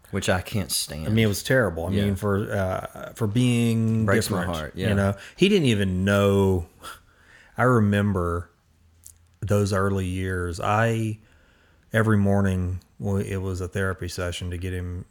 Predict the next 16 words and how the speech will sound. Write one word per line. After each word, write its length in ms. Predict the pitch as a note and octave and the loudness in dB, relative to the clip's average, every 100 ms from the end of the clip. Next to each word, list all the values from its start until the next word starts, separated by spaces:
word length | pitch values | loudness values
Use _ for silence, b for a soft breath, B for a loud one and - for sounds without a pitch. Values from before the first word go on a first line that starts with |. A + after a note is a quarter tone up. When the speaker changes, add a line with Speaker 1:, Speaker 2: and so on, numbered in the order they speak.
| - | -8
Speaker 2:
out 160 | F2+ F2+ | -6 -8
of 80 | |
the 60 | F#2 | -10
car 500 | - G2 F#2+ F#2+ F#2 | -6 -4 -2 -2 -4
without 380 | F#2 E2+ - - | -6 -6 -8 -10
crying, 560 | G2+ G#2+ G#2+ F2+ F2 | -8 -4 -4 -6 -8
you 80 | F2+ | -8
know? 300 | F2+ F2+ F#2 G2+ | -6 -6 -8 -6
Speaker 1:
Wow. 120 | F2 | -4
Speaker 2:
And 400 | F2 F#2 F2+ F2+ B B B B _ | -2 -2 -4 -8 B B B B _
it 140 | A#2+ A2+ | 0 2
was 220 | G#2+ G2 | 2 0
just 320 | G#2 C3 - | 0 0 0
because 720 | G#2+ G2+ A2+ A#2 G2+ F#2+ F2+ | -2 2 4 6 4 2 -2
he 120 | G#2 | -2
was, 300 | G2+ F2+ G2 | -2 -4 -6